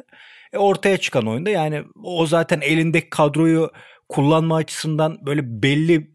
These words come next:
standartları olan bir antrenör olduğunu düşünmüyorum ben Mancini. Yani Galatasaray'a da, şeye de, Zenit'e de,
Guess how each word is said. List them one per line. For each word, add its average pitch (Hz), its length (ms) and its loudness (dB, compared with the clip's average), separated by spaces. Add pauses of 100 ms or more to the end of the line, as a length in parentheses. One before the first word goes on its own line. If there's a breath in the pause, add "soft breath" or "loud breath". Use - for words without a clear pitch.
standartları 151 720 -2
olan 151 240 0
bir 147 60 2
antrenör 147 480 -2
olduğunu 147 340 -2
düşünmüyorum 139 560 -4
ben 98 120 -4
Mancini. 95 440 -8
Yani 117 280 -2 (400 loud breath)
Galatasaray'a 139 760 2
da, 131 340 -2 (120)
şeye 139 360 -4
de, 127 60 -4
Zenit'e 135 580 -2
de, 135 280 0